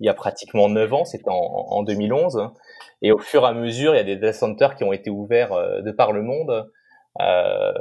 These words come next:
et en France, il y a deux ans, en fait, euh, il y a Azure et Office trente-cinq qui ont été, euh, mis à disposition, euh, pour la France. Et, euh, et comment ça fonctionne, en fait, c'est lié à l'adresse de facturation.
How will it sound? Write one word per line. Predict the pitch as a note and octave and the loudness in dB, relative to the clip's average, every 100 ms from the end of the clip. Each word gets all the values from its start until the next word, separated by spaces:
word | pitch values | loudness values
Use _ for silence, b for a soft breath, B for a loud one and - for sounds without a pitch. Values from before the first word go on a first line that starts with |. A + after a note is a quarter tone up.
| - | -4
et | G#2+ G#2 | 2 2
en | G#2+ | 2
France, | - C3+ D3+ - | 0 2 2 2
il | |
y | G#2+ | 0
a | |
deux | A#2 A2+ | 0 0
ans, | C#3+ D3+ | 2 2
en | |
fait, | - B2+ - | 2 0 0
euh, | G#2+ G#2 G2+ G2 G2 F#2+ G2 | 2 2 2 2 2 0 -2
il | G2 | 2
y | G#2 | 2
a | |
Azure | G#2+ A#2 C#3 D3 G#2+ G2 | 4 2 0 2 0 -2
et | A#2 | -4
Office | A2+ - | -4 -4
trente-cinq | - G#2 C3 C3+ | -4 -2 -2 -4
qui | C3+ A2+ G#2 | -4 -8 -6
ont | G2+ | -6
été, | G2 A2 G2+ | -6 -6 -4
euh, | F2+ | -4
mis | G#2 A2 | -4 -4
à | |
disposition, | G2+ - A2 G#2+ A2 C3 A#2+ F#2+ | -6 -8 -8 -8 -8 -8 -6 -6
euh, | F2+ - | -6 -6
pour | A2 | -6
la | G2+ | -6
France. | - D#3+ - A#2+ _ _ _ _ _ _ - - B B B B B | -8 -12 -12 -18 _ _ _ _ _ _ -20 -20 B B B B B
Et, | G#2 A2 | 2 4
euh, | G2+ G2 - | 4 2 -2
et | B2 | 0
comment | C#3 D3 | 2 2
ça | D3 | 0
fonctionne, | C#3 D3 C#3 E3+ | 0 -2 0 0
en | E3+ | 2
fait, | C#3 D3 | 0 -2
c'est | - B2 | -2 -2
lié | B2+ | 2
à | D3+ | 2
l'adresse | A2 B2+ | 2 -2
de | B2 | -2
facturation. | A2+ A#2+ - B2+ A2 - A#2+ C3 | -2 -2 0 -2 0 -2 -6 -6